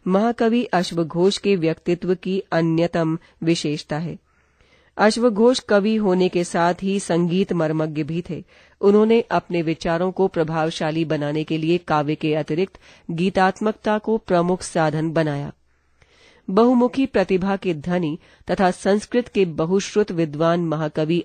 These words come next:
अश्वघोष में शास्त्र और काव्य सर्जन की अपार प्रतिभा थी। उनके व्यक्तित्व में कवित्व तथा आचार्यत्व का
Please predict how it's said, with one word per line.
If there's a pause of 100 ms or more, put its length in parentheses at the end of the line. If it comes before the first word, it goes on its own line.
अश्वघोष
में (240)
शास्त्र
और (120)
काव्य
सर्जन
की
अपार
प्रतिभा
थी। (580)
उनके
व्यक्तित्व
में
कवित्व (320)
तथा
आचार्यत्व
का